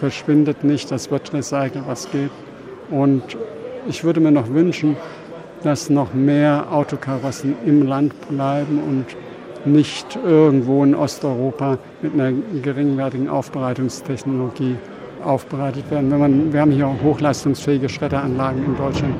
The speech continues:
die da in der Lage wären, da ein höherwertiges Recycling zu machen. Da holen sie ja dann aus dem Automobil nicht nur Stahl raus, sondern auch,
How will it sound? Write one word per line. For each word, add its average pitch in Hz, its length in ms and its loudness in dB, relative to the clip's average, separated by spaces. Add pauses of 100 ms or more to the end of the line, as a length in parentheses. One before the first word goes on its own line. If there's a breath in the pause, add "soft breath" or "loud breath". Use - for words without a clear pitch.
(120)
die 147 100 4
da 143 140 4
in 135 80 4
der 131 140 2
Lage 131 280 2
wären, 131 160 2
da 127 100 2
ein 127 220 2
höherwertiges 131 1300 -2
Recycling 139 400 0
zu 139 140 -4
machen. 127 180 0 (380)
Da 135 160 2 (260)
holen 151 140 6
sie 127 140 0
ja 131 40 2
dann 143 180 2
aus - 180 -2
dem 147 120 0
Automobil 139 460 0
nicht 139 180 2
nur 135 140 0
Stahl 135 400 -2
raus, 127 220 -4
sondern 131 260 -2
auch, 131 220 -6